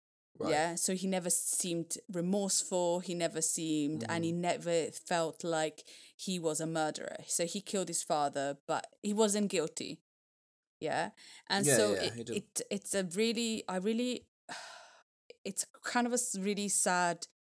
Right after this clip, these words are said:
Speaker 2: documentary because you see this kid and y-, from the beginning, I didn't feel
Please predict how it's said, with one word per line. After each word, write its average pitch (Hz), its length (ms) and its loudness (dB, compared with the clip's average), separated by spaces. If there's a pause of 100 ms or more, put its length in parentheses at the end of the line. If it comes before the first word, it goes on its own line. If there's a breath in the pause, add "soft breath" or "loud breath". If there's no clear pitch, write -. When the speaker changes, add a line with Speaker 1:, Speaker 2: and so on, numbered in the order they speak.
(600)
Speaker 2:
documentary 180 680 0
because 165 400 -4
you 185 80 -4
see 208 240 2
this 190 220 0
kid 156 540 -2
and 160 320 -2
y-, 180 180 -8 (100)
from 220 180 2
the 208 80 2
beginning, 196 500 0
I 196 500 0 (120)
didn't 180 300 -2
feel 160 540 0